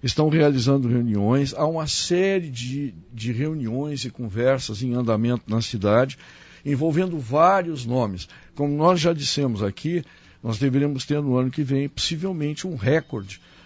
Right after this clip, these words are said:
do número de candidatos. Ah, isso porque, a princípio, né, não serão permitidas, eh, coligações, eh, partidárias para a Câmara Municipal. Com isso, eh, se entende que a candidatura a prefeito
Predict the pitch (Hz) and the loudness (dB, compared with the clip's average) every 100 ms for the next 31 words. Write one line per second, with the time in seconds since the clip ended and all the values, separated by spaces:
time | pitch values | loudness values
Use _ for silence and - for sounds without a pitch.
0 | - 120 123 127 139 127 127 131 151 120 | -8 -4 -2 0 -2 -2 -4 -4 -4 -2
1 | 113 95 - - - - - - 117 110 | 0 0 -6 -16 -18 -20 -20 -10 -2 0
2 | 107 87 104 - 127 127 - 135 151 147 | 0 -2 -10 -10 -4 -4 -4 -4 -4 -4
3 | - 135 160 180 127 131 - 175 170 - | 2 4 4 0 2 2 2 -6 -4 -2
4 | 147 160 127 117 117 135 147 - 139 147 | -2 0 0 0 0 -2 -4 -2 -4 -2
5 | 139 147 135 123 - 147 156 156 - - | -2 -2 -2 -6 -2 -2 -2 -6 -10 -18
6 | - - - 127 127 127 - 156 147 139 | -20 -12 -2 0 2 0 0 2 4 4
7 | 123 147 151 156 - - - - _ 120 | 4 -2 -2 -2 -4 -8 -20 -20 _ -6
8 | - 160 151 - 127 131 143 143 - 147 | 4 6 6 -2 0 0 0 -6 -6 -2
9 | 156 147 - 175 175 170 175 175 190 - | -2 -4 0 0 0 -2 -4 -4 -4 0
10 | 110 85 - 190 175 220 208 - - _ | 0 0 -2 0 2 0 -2 -8 -12 _
11 | - - - _ 123 117 165 147 - 151 | -20 -20 -20 _ -4 -2 -2 -4 -2 -2
12 | 160 160 - 156 - 131 135 156 139 135 | -2 -6 -2 -2 2 0 0 -2 0 0
13 | 127 143 131 143 160 147 139 - 180 - | 0 -2 -4 0 -2 -2 -10 -4 -6 -6